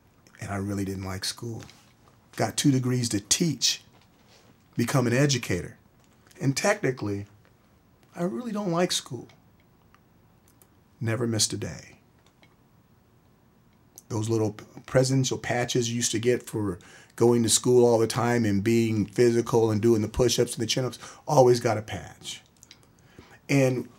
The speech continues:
what I'm referring to is, even though it wasn't my favorite thing to do, if I was going to go, I was gonna do my best. If I was gonna go, I was gonna sit in the front of the room. If I was gonna go and you're gonna give me a grade,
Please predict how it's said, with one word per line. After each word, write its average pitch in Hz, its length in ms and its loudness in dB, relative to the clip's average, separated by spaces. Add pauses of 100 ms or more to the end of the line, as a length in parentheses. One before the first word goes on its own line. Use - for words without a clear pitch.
what 139 180 4
I'm 151 200 6
referring 156 560 2
to 131 220 -2
is, 123 300 0 (260)
even 202 260 4
though 160 140 8
it 135 100 2
wasn't 143 320 4
my 113 160 -2
favorite 127 420 0
thing 123 260 0
to 107 80 -2
do, 127 320 -4 (840)
if 120 200 0
I 131 160 6
was 127 180 4
going 120 180 0
to 104 80 -2
go, 110 440 -2 (880)
I 104 160 -2
was 104 100 -4
gonna 98 160 -4
do 92 140 -4
my 82 160 -6
best. 82 520 -12 (500)
If 98 160 -4
I 101 120 4
was 104 140 0
gonna 95 200 -2
go, 95 480 -4
I 85 60 -6
was 90 120 -4
gonna 92 100 -6
sit - 180 -4
in 82 80 -10
the 87 60 -10
front 90 220 -8
of 87 60 -8
the 85 60 -8
room. 87 260 -4
If 76 120 -8
I 107 100 4
was 113 140 2
gonna 95 220 -4
go 95 600 -2 (340)
and 101 120 0
you're 107 100 2
gonna 98 160 0
give 127 280 2
me 98 160 -2
a 82 80 -8
grade, 55 500 -12